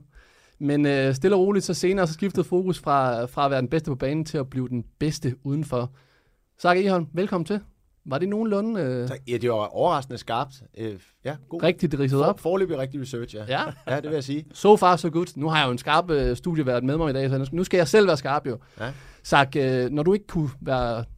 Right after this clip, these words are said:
Speaker 1: fodboldspiller, har du så det næstfedeste job i verden?
Speaker 2: Ja, det tror jeg. Øh, jeg drømte, ligesom jer, om at blive en stor fodboldspiller. Jeg var udmærket spiller. Okay spiller. Men, øh, ikke,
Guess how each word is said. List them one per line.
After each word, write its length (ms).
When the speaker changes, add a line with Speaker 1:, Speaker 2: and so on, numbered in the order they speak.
Speaker 1:
fodboldspiller, 540
har 160
du 100
så 180
det 240
næstfedeste 600
job 320
i 80
verden? 260
Speaker 2:
Ja, 60
det 120
tror 180
jeg. 140
Øh, 240
jeg 140
drømte, 260
ligesom 320
jer, 120
om 180
at 80
blive 180
en 60
stor 200
fodboldspiller. 540
Jeg 120
var 80
udmærket 420
spiller. 280
Okay 280
spiller. 300
Men, 280
øh, 220
ikke, 180